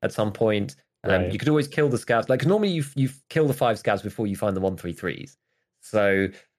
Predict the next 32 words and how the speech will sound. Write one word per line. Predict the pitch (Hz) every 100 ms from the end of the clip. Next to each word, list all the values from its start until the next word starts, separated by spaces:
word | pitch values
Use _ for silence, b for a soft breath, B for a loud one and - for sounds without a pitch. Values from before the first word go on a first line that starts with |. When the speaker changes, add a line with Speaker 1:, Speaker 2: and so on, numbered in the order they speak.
| _ 110
Speaker 1:
broadly | 123 160 143
speaking, | 135 127 117
it |
doesn't | 101 92
matter | 90 85
too | 95
much, | 85 80 -
'cause | 101
you |
could | 101
always | 123 120 -
kill | 208
the | 143
scavs, | - 110 101
then | 101 143 135
go | 113
and | 107
do | 104 98
acquaintance, | 98 92 90 95 95 -
then | 120 117
buy | 104
the | 98
Speaker 2:
Right. | 95 98
Speaker 1:
one |
three | 92
threes | 90 95 90 -
and | 87
give | 92
them | 90 87
to | 87
him. | 85 87
But | 82 87